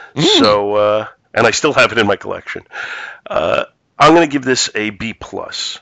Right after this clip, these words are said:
Speaker 2: It's not quite iconic, but it's a really solid cover, and it's compelling. The interior art is schizophrenic, and I think you hit it on the head. The first few pages are really nice, and then after that it becomes stiff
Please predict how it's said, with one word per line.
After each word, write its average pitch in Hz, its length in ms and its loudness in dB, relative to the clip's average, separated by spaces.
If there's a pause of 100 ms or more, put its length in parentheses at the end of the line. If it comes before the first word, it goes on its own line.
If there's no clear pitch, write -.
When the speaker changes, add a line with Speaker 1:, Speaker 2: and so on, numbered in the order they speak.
(140)
Speaker 2:
It's - 140 -10
not 175 220 4
quite 139 260 0
iconic, 117 720 0
but 104 120 -2
it's 98 180 -8
a 98 40 -6
really 101 440 -6
solid 82 460 -8
cover, - 400 -16 (400)
and - 140 -6
it's 90 140 -6
compelling. 90 580 -6 (600)
The 127 220 -8
interior 160 680 0
art 135 420 0
is 110 300 -4
schizophrenic, 135 1080 0
and - 160 2
I 107 80 2
think 117 320 -6
you 120 80 -6
hit 117 200 -2
it 113 60 -2
on 110 140 4
the 107 80 -2
head. 110 260 -2
The 104 60 -10
first 110 280 -6
few 113 140 -12
pages 113 400 -6
are 92 80 -8
really 104 380 -2
nice, 110 440 0 (300)
and 101 160 -2
then 104 100 4
after 107 260 0
that 104 180 2
it 101 100 -8
becomes 101 380 -4
stiff - 520 -4